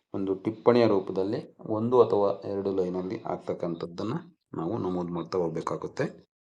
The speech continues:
ಬಳಸಿದ ಅಭ್ಯಾಸಗಳಿಗೆ ಸಂಬಂಧಪಟ್ಟಂತೆ ಐ ಎಲ್ ಒಂದು ಹೊಂದಿಸೋಣ ಅಂತಕ್ಕಂಥ ಕಲಿಕಾ ಹಾಳೆಯನ್ನ ಬಳಸಿದರೆ ಅದಕ್ಕೆ ಅವರು ಆ ರೀತಿ ನಮೂದು ಮಾಡಿದ್ದಾರೆ. ಎಚ್ ಡಬ್ಲ್ಯೂ Health and Well-being ಕಲಿಕಾ ಹಾಳೆ ಎರಡನ್ನ ಬಳಸಿದ್ದಾರೆ. ಮಾಡಿ ಕಲಿ ಅಂತಕ್ಕಂಥ ಚಟುವಟಿಕೆಗೆ ಸಂಬಂಧಪಟ್ಟಂಥದ್ದು ಅದು ಅವ್ರ ರೀತಿ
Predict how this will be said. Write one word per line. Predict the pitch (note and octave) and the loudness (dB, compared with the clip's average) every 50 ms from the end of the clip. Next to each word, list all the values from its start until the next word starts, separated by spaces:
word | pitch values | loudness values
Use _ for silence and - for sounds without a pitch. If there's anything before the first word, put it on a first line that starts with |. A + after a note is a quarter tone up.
| _ _ _ _ _ _ _ _ _ _ _ _ - - | _ _ _ _ _ _ _ _ _ _ _ _ 0 4
ಬಳಸಿದ | G#2+ A2 B2 A#2+ C3+ C3+ C3 | 8 8 8 8 8 8 10
ಅಭ್ಯಾಸಗಳಿಗೆ | B2+ A#2 G#2 G2+ A2+ A2 - - G2 F#2+ G2 F#2+ | 10 10 10 10 8 8 10 8 6 6 4 4
ಸಂಬಂಧಪಟ್ಟಂತೆ | - G2 F#2+ F#2+ F#2 F#2 - F#2 F2+ - F#2 F2+ F2 - B2+ D#3 - - - - - - - - - _ - | 2 2 0 0 -2 0 -2 -2 0 0 -2 -2 0 0 0 -2 -2 -4 -12 -20 -20 -20 -20 -20 -20 _ 6
ಐ | G#2+ A2 A2 A2 A2+ | 8 8 10 12 12
ಎಲ್ | A2+ A2 G2+ F#2+ - - - - - - | 12 12 10 6 4 2 -4 -14 -8 -2
ಒಂದು | G#2+ G2 G2+ G2+ G#2 A#2+ | 0 2 2 4 4 4
ಹೊಂದಿಸೋಣ | A#2+ G#2+ G2 F#2+ F#2+ G2+ F#2+ - G2+ F#2+ F#2 | 4 4 4 4 4 2 2 2 2 4 4
ಅಂತಕ್ಕಂಥ | F#2 F#2 F#2 F#2 F2 - F#2+ F2+ E2+ - | 4 2 2 0 0 0 -2 -2 0 -2
ಕಲಿಕಾ | F2+ E2+ - F2+ F#2 F2+ - F#2 | -2 -2 -2 -4 -4 -2 -2 0
ಹಾಳೆಯನ್ನ | F2+ F2+ F#2 E2+ F2+ | 0 2 0 0 0
ಬಳಸಿದರೆ | E2+ E2+ F2 E2+ - - F2 F#2 G2 B2+ | -2 -2 -2 -4 -4 -4 -2 -2 2 4
ಅದಕ್ಕೆ | C#3+ A#2 F#2 F#2+ F#2+ - | 4 4 4 2 2 2
ಅವರು | F#2 F2+ F2+ F2+ | 2 4 4 2
ಆ | F2 | 0
ರೀತಿ | E2+ E2 C#2+ - F#2 | 0 -2 -6 -4 -6
ನಮೂದು | F2+ E2+ E2+ E2+ E2 | -4 -4 -4 -4 -4
ಮಾಡಿದ್ದಾರೆ. | E2+ E2+ F2+ F#2 G2 A#2+ C#3 | -6 -6 -4 -4 -2 -2 0
ಎಚ್ | - A2 F2+ - - A2 | 0 0 0 0 2 2
ಡಬ್ಲ್ಯೂ | G#2+ G2 G2 G2 F#2 F2+ F#2 G2 | 2 2 4 4 4 4 4 2
Health | G#2 G2+ G2 A2+ G#2 | 2 2 2 2 2
and | G2 F#2+ | 4 2
Well-being | F#2+ F#2+ F#2+ F#2 F2+ F2+ F2+ F2+ F2 E2+ - - - _ _ _ _ _ _ _ _ _ _ _ _ _ _ _ _ _ | 2 2 2 0 0 -2 -2 -2 -4 -8 -12 -16 -20 _ _ _ _ _ _ _ _ _ _ _ _ _ _ _ _ _
ಕಲಿಕಾ | - A2 G2+ G2 F2+ - F#2+ | -2 0 0 0 2 2 4
ಹಾಳೆ | F#2 F#2 F#2 | 4 4 4
ಎರಡನ್ನ | F2+ F#2 F#2+ F#2+ G2 G2 G2 F#2 | 4 4 4 4 4 4 4 2
ಬಳಸಿದ್ದಾರೆ. | F#2 F2+ F2 - - E2+ F2+ F2+ A2+ A2+ - | 2 0 0 -2 -2 -2 0 0 0 0 0
ಮಾಡಿ | A2 G2 F#2+ F#2+ F#2+ G2 | 0 0 0 2 2 2
ಕಲಿ | F#2+ - F#2+ F#2 | 2 2 0 0
ಅಂತಕ್ಕಂಥ | F#2 F2+ - F#2+ F2+ - F2+ E2+ E2+ F2+ | 0 0 -2 -2 -2 -2 -4 -4 -4 -6
ಚಟುವಟಿಕೆಗೆ | - - F2 - - D#2 E2+ E2+ - - E2 | -4 -4 -6 -6 -4 -6 -6 -8 -10 -12 -10
ಸಂಬಂಧಪಟ್ಟಂಥದ್ದು | - - E2 E2+ E2 E2 D#2+ D2+ - E2 - - D#2 D#2 D#2 D2+ E2 E2 D#2+ E2+ - E2 | -6 -4 -2 -2 0 -2 -2 -2 -2 -4 -2 -2 -4 -4 -4 -4 -4 -4 -4 -2 -4 -4
ಅದು | - - - - - | -4 -4 -6 -6 -6
ಅವ್ರ | - - - F#2 F#2+ F#2 | -6 -6 -4 -2 -2 -2
ರೀತಿ | F#2 E2+ - - F3+ - - - | -2 -6 -6 -10 -12 -12 -12 -20